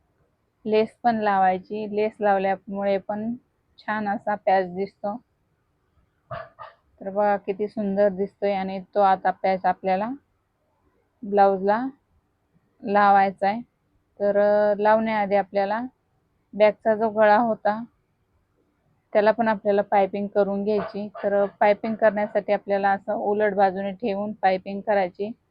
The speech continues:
म्हणजे आपल्याला अंदाजा येतो की केवढ्या अंतरावरनं शिलाई घ्यायची. जर आपण वरतून लावलं तर आपल्याला अंदाजा येणार नाही की केवढ्या अंतरावरनं शिलाई आली आहे.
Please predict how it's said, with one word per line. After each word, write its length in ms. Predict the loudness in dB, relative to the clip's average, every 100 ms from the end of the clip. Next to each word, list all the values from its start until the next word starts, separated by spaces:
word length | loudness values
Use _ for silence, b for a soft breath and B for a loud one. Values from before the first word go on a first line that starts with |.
| _ _ _ _
म्हणजे 260 | -8 0 0
आपल्याला 420 | 0 2 2 2
अंदाजा 560 | 0 0 2 4 4 4
येतो 500 | 2 -2 -6 -6 -12 -10
की 100 | -10
केवढ्या 440 | 0 2 4 2
अंतरावरनं 800 | 0 0 2 2 0 -2 -6 -8 -10 _
शिलाई 480 | -8 0 2 2 0
घ्यायची. 500 | -2 -4 -6 -8 -8 -14 _ _ _ _ _ 2
जर 160 | 6
आपण 280 | 6 4 0
वरतून 460 | 2 2 2 -4 0
लावलं 420 | 2 2 0 -4 -10 _ _
तर 80 | -2
आपल्याला 460 | -2 0 0 0 0
अंदाजा 400 | -2 -2 -2 -2
येणार 380 | -2 -2 -4
नाही 220 | -4 -8 -8
की 400 | -8 -8 -8 -14 _ _ _ _ _ _ _ 2
केवढ्या 340 | 4 4 2
अंतरावरनं 540 | 0 0 2 2 0 -6
शिलाई 380 | -6 0 2 4
आली 300 | 2 -2 -2
आहे. 360 | -4 -6 -10